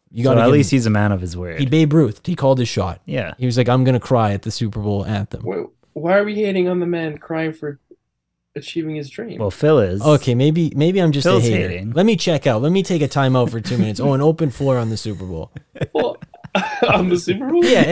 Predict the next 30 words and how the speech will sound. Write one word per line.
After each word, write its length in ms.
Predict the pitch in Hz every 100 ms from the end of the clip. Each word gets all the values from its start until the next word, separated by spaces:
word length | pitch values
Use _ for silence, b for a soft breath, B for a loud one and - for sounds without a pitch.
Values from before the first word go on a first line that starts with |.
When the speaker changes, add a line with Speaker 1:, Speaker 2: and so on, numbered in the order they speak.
| 202
Speaker 3:
The 100 | 190
whole 80 | -
Speaker 1:
anything. 200 | - -
Speaker 3:
thing? 200 | 196 -
Speaker 1:
Anything 380 | 196 208 190 185
you 120 | 170
want, 260 | 160 131 110
buddy. 340 | 156 175 170 -
Speaker 3:
I, 80 | 147
I 40 |
thought 180 | 151 180
that 80 | 151
was 100 | 131
the 80 | 123
best 280 | 120 113 -
halftime 360 | 110 - 110
show 180 | 107 113
I've 100 | 101
ever 240 | 98 90 90
seen. 320 | - 98 92
And 120 | 120
I 100 | 123
know 220 | 131 143 143
I'm 120 | 139
gonna 80 | 131
Speaker 2:
Yeah, 180 | 113 104
Speaker 3:
get 40 |
Speaker 2:
that 180 | 101 120
was 100 |
a, 40 | 131